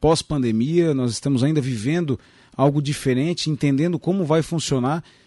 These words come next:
Acho que já parti-, já, já passou do momento de nós ter, ter um governo totalmente digital.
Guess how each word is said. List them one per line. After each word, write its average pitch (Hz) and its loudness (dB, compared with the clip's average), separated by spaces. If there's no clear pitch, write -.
Acho - -20
que 160 -6
já 156 2
parti-, 147 -2
já, 127 0
já 117 -2
passou 143 0
do 185 -2
momento 147 -2
de 110 -6
nós 139 -4
ter, 151 -4
ter 165 0
um 180 0
governo 170 2
totalmente 160 -6
digital. 120 -8